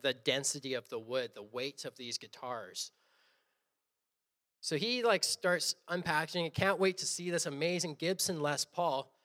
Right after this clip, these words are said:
pulls it out only to realize this is an Epiphone Les Paul, or what I like to call an Epiphony. <laughs> And basically what it is, is it's the lower end models of what a Gibson guitar is, but usually, Epiphone guitars weigh between seven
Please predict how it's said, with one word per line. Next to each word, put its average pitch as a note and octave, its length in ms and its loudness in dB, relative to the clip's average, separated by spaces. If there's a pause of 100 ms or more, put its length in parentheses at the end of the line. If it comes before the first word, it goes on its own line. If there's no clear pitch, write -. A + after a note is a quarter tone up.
(240)
pulls G3+ 280 6
it E3+ 100 0
out E3+ 300 4
only F3+ 240 2
to F3 120 -6
realize D3+ 600 2 (420)
this F3+ 140 0
is D#3+ 120 -2
an C#3 140 -6 (180)
Epiphone D3 600 -2 (340)
Les C#3+ 180 4
Paul, B2+ 300 0
or C3 80 0
what C#3+ 140 4
I D3 80 4
like D3+ 180 4
to D#3 80 -4
call C#3+ 160 2
an C3 160 0
Epiphony. A#2+ 560 0 (540)
<laughs> G3+ 60 12 (760)
And F#3 100 6
basically G3+ 420 4
what F3+ 200 10
it F3 60 8
is, F#3 140 6
is D#3+ 140 0
it's - 200 -6
the E3 220 8
lower F3+ 440 10
end E3+ 360 0
models D3+ 380 4
of - 100 -8
what C#3 120 6
a B2+ 40 4
Gibson D3 380 0
guitar D#3 500 6
is, A2+ 360 0 (380)
but D3+ 160 0
usually, D3+ 880 4 (420)
Epiphone E3 500 2
guitars C3 440 2
weigh C3+ 200 6
between C3+ 360 -2
seven C#3 560 4